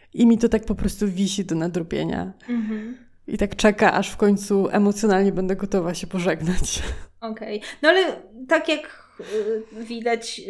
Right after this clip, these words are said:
Speaker 2: że jest to faktycznie serial, który, no, nie pozostawia nas obojętnymi. W związku z tym polecamy.
Speaker 1: No i ma doskonałe aktorstwo, to trzeba zaznaczyć.
Speaker 2: Tak.
Speaker 1: To jak wszystkie aktorki tam grają. Bo nawet, tak jak mówię, nie lubię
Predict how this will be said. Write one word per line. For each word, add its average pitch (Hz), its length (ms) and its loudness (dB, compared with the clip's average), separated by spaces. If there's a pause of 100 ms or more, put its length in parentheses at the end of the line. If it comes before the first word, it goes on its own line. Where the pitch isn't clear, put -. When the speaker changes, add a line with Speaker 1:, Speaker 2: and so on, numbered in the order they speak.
Speaker 2:
że 220 280 -2
jest 220 260 -2
to 202 60 -8 (260)
faktycznie 202 460 -10
serial, 190 420 -6
który, 190 560 -4 (300)
no, 233 140 0
nie 254 160 6
pozostawia 226 640 -2
nas 190 400 -8
obojętnymi. 185 800 -10 (720)
W - 60 -20
związku 208 320 -10
z 185 80 -18
tym 202 240 -10
polecamy. 196 680 -6 (440)
Speaker 1:
No 226 140 10
i 247 80 10
ma 233 120 8
doskonałe 226 520 6
aktorstwo, 185 560 -2
to 170 120 -16
trzeba 185 280 -4
zaznaczyć. 175 680 -6
Speaker 2:
Tak. - 200 -16
Speaker 1:
To 196 520 0
jak 196 300 -2 (180)
wszystkie - 580 0
aktorki 165 480 -6
tam 160 220 -8
grają. 156 480 -2 (460)
Bo 214 180 8
nawet, 226 340 8
tak 233 100 6
jak 226 120 8
mówię, 226 240 8
nie 214 100 8
lubię 214 220 6